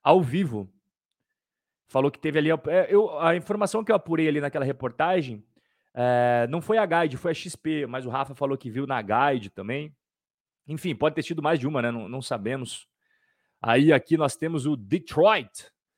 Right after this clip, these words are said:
O Detroit diz que acredita que é uma informação privilegiada. Nós temos aqui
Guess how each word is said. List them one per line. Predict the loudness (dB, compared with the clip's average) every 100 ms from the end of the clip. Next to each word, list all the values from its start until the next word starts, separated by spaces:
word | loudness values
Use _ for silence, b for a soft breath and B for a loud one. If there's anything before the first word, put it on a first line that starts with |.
| _ _
O | -10
Detroit | -8 -2 0 0 -6
diz | -10 -10
que | -6 -4 -2 -2 -6
acredita | -8 -8 -8 -10
que | -6 -4
é |
uma | -4
informação | -6 -8 -8 -6 -8
privilegiada. | -8 -8 -6 -2 6 6 6
Nós | 2 -6
temos | -6 -4
aqui | -4 -4 -6 -6